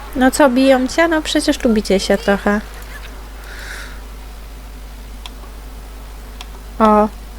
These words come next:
no widzisz, lubią cię. O, nawet cię nie gryzą, jak bierzesz im miód.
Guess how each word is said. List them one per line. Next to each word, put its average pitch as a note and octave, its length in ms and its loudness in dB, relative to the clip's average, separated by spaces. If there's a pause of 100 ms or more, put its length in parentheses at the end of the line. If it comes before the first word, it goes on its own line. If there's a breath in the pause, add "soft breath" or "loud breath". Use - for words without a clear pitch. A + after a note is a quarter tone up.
no G#4 80 0
widzisz, G4+ 320 2
lubią G#3+ 380 6
cię. G#3 280 0 (2750 loud breath)
O, D4+ 140 8
nawet C#4 280 4
cię D4 80 2
nie C#4+ 100 4
gryzą, C#4+ 360 6
jak A#3+ 120 2
bierzesz A3+ 360 6
im A#3 120 2
miód. A3+ 260 4